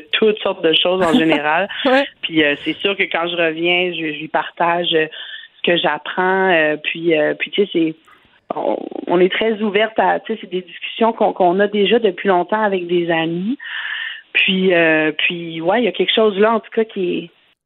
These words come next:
Speaker 1: je trouve ça intéressant de, de repenser, euh, des, des idées qu'on peut avoir ou des, des idées préconçues. Ou,
Speaker 2: Mm.
Speaker 1: tu sais, en fait, le, le modèle traditionnel qu'on, dans lequel on est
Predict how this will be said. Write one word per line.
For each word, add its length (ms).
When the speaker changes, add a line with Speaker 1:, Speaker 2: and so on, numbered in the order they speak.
Speaker 1:
je 60
trouve 180
ça 60
intéressant 640
de, 240
de 160
repenser, 880
euh, 180
des, 120
des 300
idées 180
qu'on 200
peut 180
avoir 500
ou 100
des, 200
des 180
idées 140
préconçues. 520
Ou, 80
Speaker 2:
Mm. 200
Speaker 1:
tu 80
sais, 60
en 40
fait, 260
le, 120
le 120
modèle 340
traditionnel 920
qu'on, 580
dans 160
lequel 300
on 180
est 300